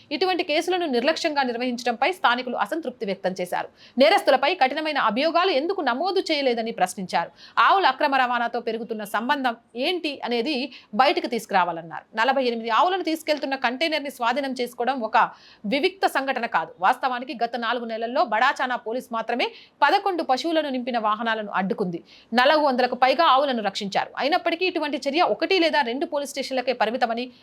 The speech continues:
మరికొన్ని నిష్క్రియంగా ఉన్నాయని కార్యకర్తలు వాదిస్తున్నారు. ఒడిశాలోని జాజ్పూర్, కేంద్రపారా, ధేంకానల్ మరియు కటక్ వంటి వివిధ ప్రాంతాల నుంచి స్మగ్లర్లు చిన్న వాహనాలు మరియు పెద్ద కంటైనర్ ట్రక్కులను ఉపయోగించి పశువులను రవాణా చేస్తున్నారని నివేదించబడింది.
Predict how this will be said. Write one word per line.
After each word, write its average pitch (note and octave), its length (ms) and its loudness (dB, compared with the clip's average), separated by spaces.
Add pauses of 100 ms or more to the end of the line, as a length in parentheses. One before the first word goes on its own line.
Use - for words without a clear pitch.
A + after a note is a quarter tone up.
(140)
మరికొన్ని F4 420 4
నిష్క్రియంగా D#4+ 600 0
ఉన్నాయని B3+ 460 0
కార్యకర్తలు A#3+ 540 -4
వాదిస్తున్నారు. F#3+ 520 -4 (360)
ఒడిశాలోని C4+ 800 2 (280)
జాజ్పూర్, D#4 800 0 (420)
కేంద్రపారా, D4 640 4 (340)
ధేంకానల్ C4 680 2
మరియు B3 400 -2
కటక్ C#4 280 0
వంటి C#4+ 200 -4
వివిధ A3+ 240 -4
ప్రాంతాల B3+ 480 0
నుంచి A#3+ 200 -12
స్మగ్లర్లు C4 500 -6
చిన్న C#4+ 280 -4
వాహనాలు C4+ 460 -2
మరియు A#3 240 -8
పెద్ద A#3 240 -6
కంటైనర్ B3 480 -4
ట్రక్కులను A#3 400 -6
ఉపయోగించి A3+ 680 -4 (240)
పశువులను E4+ 400 2
రవాణా C#4 420 0
చేస్తున్నారని A3+ 540 -8
నివేదించబడింది. G3 720 -4